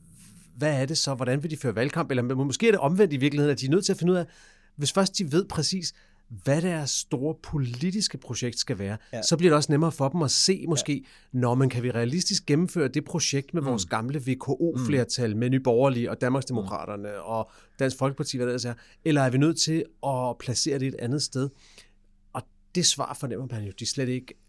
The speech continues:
Speaker 1: øh, de slet ikke begyndt at stille spørgsmålet endnu.
Speaker 2: Det er nemlig det, ikke? Og, og, og jeg synes, det når, når, når Søren Pape siger det med, at vi ikke skal piske os selv med iler, og ligesom lader som om, det er jo egentlig gået meget godt. Ja, vi gik lidt tilbage.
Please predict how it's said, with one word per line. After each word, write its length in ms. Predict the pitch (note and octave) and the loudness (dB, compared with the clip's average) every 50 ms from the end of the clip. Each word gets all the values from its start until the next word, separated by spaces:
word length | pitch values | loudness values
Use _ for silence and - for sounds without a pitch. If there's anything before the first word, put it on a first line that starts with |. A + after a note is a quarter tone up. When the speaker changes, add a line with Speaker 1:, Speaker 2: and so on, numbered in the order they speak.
| - | -12
Speaker 1:
øh, 60 | A2 | -10
de 300 | A2 G#2+ G2+ G2 - - | -10 -8 -8 -10 -8 -6
slet 100 | - C#3 D#3+ | -2 0 0
ikke 80 | D#3 | 0
begyndt 140 | - - D#3+ | 0 -2 -2
at 60 | D3 | -2
stille 160 | - - D3 C#3 | 0 -2 -2 -2
spørgsmålet 500 | - - C#3 C#3 - C3+ - - F#2+ G2+ | -2 -2 -2 -2 -4 -8 -12 -14 -14 -10
endnu. 60 | G2+ C#3 | -6 -6
Speaker 2:
Det 40 | C3 | -4
er 40 | C3 | -2
nemlig 320 | C3+ C#3 D3 D#3 D3 A#2 | -2 -2 0 0 0 0
det, 60 | A#2+ | 0
ikke? 320 | B2 C3+ D3 D#3 D3+ - - | 0 0 0 0 -2 -2 -2
Og, 80 | C3+ C3 | -2 -2
og, 180 | G#2 A#2 C3 A#2 | -2 -2 -2 -4
og 100 | C3 C3+ | -2 -2
jeg 120 | D3 C#3 | -2 -2
synes, 320 | C#3 - - D#3 D3 - - | -2 -2 -4 -4 -6 -6 -6
det 160 | - D#3 D3+ | -4 -2 -2
når, 140 | E3+ E3 C#3+ | 0 -2 -2
når, 340 | C3+ A#2+ A#2 A#2 A2 G#2+ G#2 - | -2 -4 -6 -6 -6 -8 -8 -10
når 180 | A2 A2+ A2+ | -10 -8 -8
Søren 240 | G#2+ - - A#2 A2 | -8 -8 -8 -8 -8
Pape 260 | - - A2+ A2+ B2 | -8 -6 -6 -6 -6
siger 160 | C3+ - C#3 A#2 | -4 -4 -4 -4
det 100 | B2+ A#2+ | -4 -4
med, 100 | A#2+ A#2 | -4 -4
at 40 | |
vi 40 | A2+ | -6
ikke 120 | A2+ A2+ - | -6 -8 -8
skal 140 | - B2+ | -10 -12
piske 300 | - - - B2 - - | -10 -10 -10 -8 -8 -6
os 60 | B2+ - | -6 -4
selv 200 | - C3+ B2+ B2+ | -4 -4 -6 -6
med 100 | B2+ A#2+ - | -8 -8 -8
iler, 360 | A#2+ A2+ A2 A2+ B2+ C3 B2 | -10 -10 -10 -8 -8 -6 -6
og 200 | A#2 A2 G2+ G#2+ | -6 -6 -6 -6
ligesom 180 | A#2 A2 D#3 D3 | -4 -2 0 2
lader 220 | B2+ D3 F3+ G3 | 4 4 4 4
som 180 | F3+ - D#3 C#3 | 4 2 4 4
om, 160 | D3 C#3+ D3+ | 4 4 2
det 300 | - - - - - - | -2 -10 -20 -20 -4 0
er 40 | F3 | 0
jo 40 | C4+ | 2
egentlig 160 | D4 D4 - | 2 2 4
gået 220 | G#3+ F#3+ E3+ B2 | 6 6 6 4
meget 280 | - G2 B2+ E3+ E3+ D#3+ | 0 0 2 2 2 2
godt. 200 | - G2+ G#2 - | 0 -6 -8 -4
Ja, 120 | - C#3+ | -4 -4
vi 60 | C#3+ D3+ | -4 -4
gik 160 | - B2 A#2 | -6 -8 -8
lidt 100 | A#2+ A#2 | -8 -8
tilbage. 480 | - - B2+ G#2+ G2 G2 G#2 A#2+ C#3 | -8 -8 -8 -10 -10 -10 -6 -6 -6